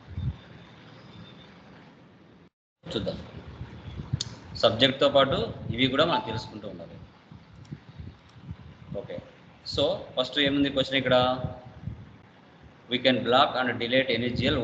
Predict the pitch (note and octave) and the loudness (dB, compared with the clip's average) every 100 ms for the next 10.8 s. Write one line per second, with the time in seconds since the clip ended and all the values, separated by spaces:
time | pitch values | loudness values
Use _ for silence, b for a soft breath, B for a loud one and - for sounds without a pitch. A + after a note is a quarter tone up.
0 | A#2+ B2+ A#2+ A#2+ A#2 A2+ D3 G#2+ G2+ A2+ | 2 4 2 2 0 2 2 2 -2 -2
1 | A#2 - - - - - - - - G2 | 0 -2 -4 -12 -10 -12 -12 -6 0 0
2 | - C3+ - D3+ C#3+ C#3 C3 B2 C3 F3 | 4 2 4 4 4 4 2 2 2 2
3 | B2 C3+ C#3 C#3 A2 A#2 C3 A2+ G#2 - | 4 4 6 4 4 4 4 2 -6 -8
4 | - - - - - - - - - - | -14 -16 -20 -20 -20 -20 -20 -20 -20 -6
5 | A2 G#2+ C3+ D3 D3 - G#2 G#2+ G#2 - | -6 -2 0 0 -2 -8 -6 -4 -4 -6
6 | - - - - - - - - - - | -12 -16 -20 -14 -10 -8 -8 -12 -16 -20
7 | - - - - - - - - - - | -20 -18 -16 -12 -12 -14 -18 -20 -20 -18
8 | - - - - - - - - - - | -18 -20 -20 -20 -20 -20 -20 -20 -20 -18
9 | - B2 D#3 B2 F3 - - - - G#2+ | -10 0 6 6 4 -2 -12 -18 -18 -2
10 | A#2+ D3 D#3 C#3+ B2+ A#2 - A2+ | 4 4 6 2 2 -2 -2 -4